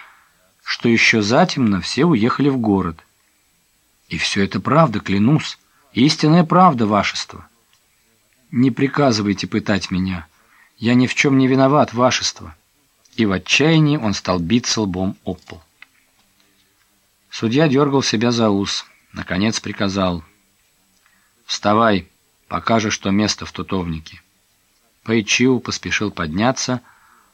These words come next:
а Цзяодай тем временем горячо нашептывал судье на ухо. «Мы же, судья, встретили этого Ву на дороге, помните, когда ехали в Пенлей? Пусть скажет о лошадях».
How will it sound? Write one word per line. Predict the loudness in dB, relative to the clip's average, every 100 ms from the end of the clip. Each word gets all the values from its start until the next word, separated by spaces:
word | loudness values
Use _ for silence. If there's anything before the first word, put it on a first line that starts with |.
| _
а | -4
Цзяодай | -4 -2 -2 0 2 2 0
тем | -4 -2
временем | 0 0 0 -2 -6 -10
горячо | -6 -4 -2 0
нашептывал | 0 -2 -4 -4 -6
судье | -4 -4 0
на | 0 0 -2
ухо. | -6 -10 -12 _ _ _ _ _ _ _ _ _ _ _ _
«Мы | -8 -4
же, | -4
судья, | -6 -8 -4 -4
встретили | -4 -2 -2 0 -2 -4
этого | -6 -8 -6 -6
Ву | -4 -2
на | -2
дороге, | -2 -2 -2 -4 -8
помните, | -2 0 0 -2 -8 -14 -20 -20 -20
когда | -8 -4 0
ехали | 0 0 -2 -4
в | -2
Пенлей? | 0 2 2 0 -4 _ _ _ _ _ _ _ _ _ _ _ _ _ -4
Пусть | -2 -2
скажет | -2 -2 -2
о | -2
лошадях». | -2 -2 -2 -4 -6 -14